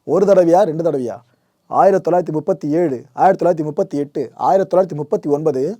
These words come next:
ஆயிரத்தி தொள்ளாயிரத்தி நாற்பத்தி ஏழு. இதுக்கு முன்னாடிலாம் விட்டுருங்க, ஆயிரத்தி தொள்ளாயிரத்தி நாற்பத்தி ஏழுன்றது சுதந்திரம் கிடைச்ச வருஷம், ஓகேவா? இத்தனை ஆண்டுகள் வரைக்கும் தொடர்ந்து அவரோட பெயர் பரிந்துரைக்கப்பட்டுட்டே இருந்துச்சு, அமைதிக்கான நோபல் பரிசு இவர் கொடுங்க கொடுங்கன்ட்டு. ஆனா ஒரு சில காரணங்களுக்காக, ஓப்பனா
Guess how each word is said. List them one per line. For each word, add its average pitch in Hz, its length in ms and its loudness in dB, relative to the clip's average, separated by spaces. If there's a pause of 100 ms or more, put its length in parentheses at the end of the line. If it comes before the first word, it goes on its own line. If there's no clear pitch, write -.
(240)
ஆயிரத்தி 196 420 2
தொள்ளாயிரத்தி 151 400 -4
நாற்பத்தி 196 400 -4 (120)
ஏழு. 147 140 -2 (600)
இதுக்கு 123 240 -8
முன்னாடிலாம் 240 340 6
விட்டுருங்க, 175 360 2
ஆயிரத்தி 214 160 2
தொள்ளாயிரத்தி 180 240 2
நாற்பத்தி 190 280 0
ஏழுன்றது 180 340 4 (160)
சுதந்திரம் 196 360 -2
கிடைச்ச 180 200 0 (100)
வருஷம், 160 200 -2
ஓகேவா? 160 300 -2 (800)
இத்தனை 214 500 -2
ஆண்டுகள் 185 320 2
வரைக்கும் 180 340 -4
தொடர்ந்து 220 340 2
அவரோட 170 180 0 (100)
பெயர் 165 320 0
பரிந்துரைக்கப்பட்டுட்டே 214 720 2
இருந்துச்சு, 147 300 -8 (240)
அமைதிக்கான 175 440 0
நோபல் 180 260 0
பரிசு 165 200 -2
இவர் 151 180 -4
கொடுங்க 185 300 -2
கொடுங்கன்ட்டு. 151 400 -6 (500)
ஆனா 196 260 2 (160)
ஒரு 196 160 2
சில 214 100 0 (100)
காரணங்களுக்காக, 180 600 0 (580)
ஓப்பனா 165 300 0